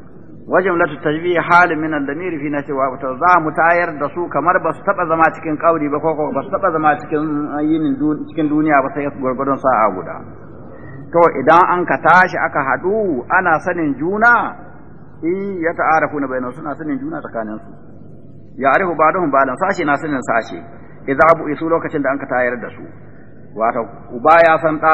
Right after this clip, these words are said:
ɗa, amma gudun juna suke yi. Kai ya ce, "Ai, baka yi min tarbiyya mai kyau, baba."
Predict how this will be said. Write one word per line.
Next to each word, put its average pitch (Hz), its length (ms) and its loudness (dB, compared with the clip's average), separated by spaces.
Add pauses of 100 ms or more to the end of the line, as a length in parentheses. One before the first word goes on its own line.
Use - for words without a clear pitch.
ɗa, 156 320 4
amma 160 160 4
gudun 165 260 2
juna 139 240 2
suke 135 220 -4
yi. 110 300 -4
Kai 165 180 4
ya 151 80 2
ce, 139 160 -2
"Ai, 165 220 2
baka 147 180 2
yi 147 60 4
min 151 100 2
tarbiyya 147 380 2
mai 127 120 0
kyau, 131 220 -2
baba." 113 320 -2